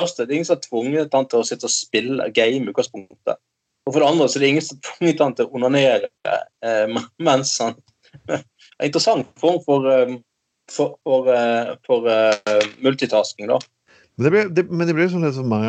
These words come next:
Speaker 2: at skal du, hva skal du saksøke? Skal jeg saksøke fordi det finnes vakre kvinner i samfunnet, og du må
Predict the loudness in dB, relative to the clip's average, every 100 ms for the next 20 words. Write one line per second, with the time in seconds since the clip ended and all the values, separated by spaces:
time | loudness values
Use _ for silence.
0 | -2 -6 _ _ _ _ _ _ -20 _
1 | _ -12 -12 -14 -2 2 2 0 -10 -14
2 | -4 0 0 0 0 0 0 -2 2 2
3 | 2 2 0 -4 -8 -4 0 0 0 -4
4 | -2 -2 -4 -8 -2 -2 -2 -2 -2 0
5 | -2 -2